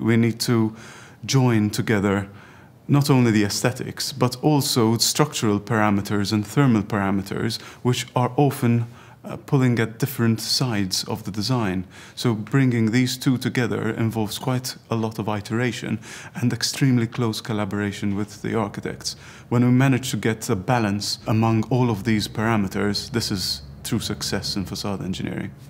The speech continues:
Over the past f-, few years, I've seen quite a change in the demands of the aesthetic appearances by architects. I see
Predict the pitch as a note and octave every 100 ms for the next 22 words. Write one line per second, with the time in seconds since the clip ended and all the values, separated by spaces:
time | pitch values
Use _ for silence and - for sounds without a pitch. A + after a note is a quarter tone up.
0 | - - - D3 D3 C#3 C#3 E3 D3 -
1 | - - - - C3+ A2+ A#2+ B2 G2+ G#2
2 | F#2+ - - B2 B2 B2+ - A#2+ A#2 A#2
3 | B2+ B2+ A#2 - - - A2 - C3+ A#2+
4 | G#2+ F#2 - A#2+ A2 G#2 A2+ A2 A2 G2
5 | A2+ A#2+ B2+ A2+ G2+ G2 - - - -
6 | - - - G2+ - - A#2 A2 A#2+ -
7 | - B2 G#2+ G#2+ - B2+ B2 G#2 G2 G#2+
8 | F#2+ A2+ G2+ G2 A2+ A#2 G#2 A2 - -
9 | - - B2+ - - C3+ A#2+ A2+ A2 -